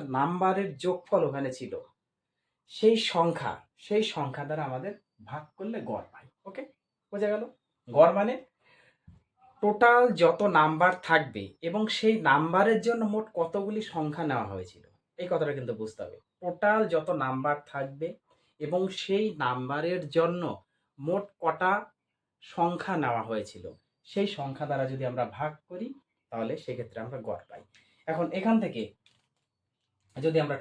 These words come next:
টোটালটা বের করি, দেখো টোটাল যদি আমরা বের করি, টোটাল, টোটাল বের করলে কি পাবো? তার মানে গড় গুণ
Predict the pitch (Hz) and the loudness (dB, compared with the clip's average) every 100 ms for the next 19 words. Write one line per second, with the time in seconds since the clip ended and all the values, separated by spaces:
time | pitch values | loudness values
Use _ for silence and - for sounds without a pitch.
0 | - 196 208 202 180 127 - 101 107 104 | -2 4 4 6 2 2 -2 -2 -8 -8
1 | 120 113 - 196 220 208 156 131 117 110 | -8 -10 -8 -2 0 2 0 -4 -4 -6
2 | 110 - 110 165 - _ _ _ _ - | -6 -6 -8 -8 -10 _ _ _ _ -4
3 | 196 - - - - _ _ _ _ - | -2 -2 -4 -6 -18 _ _ _ _ -20
4 | - _ 196 208 220 196 190 185 165 156 | -20 _ -2 2 2 2 0 0 -2 -4
5 | 170 170 131 139 262 - - - _ _ | -8 -4 -4 -2 -6 -8 -20 -20 _ _
6 | - 185 196 196 135 151 165 226 - - | -4 2 2 2 0 0 2 2 0 -8
7 | - - - - - - 127 180 226 | -10 -20 -20 -20 -20 -18 -2 2 2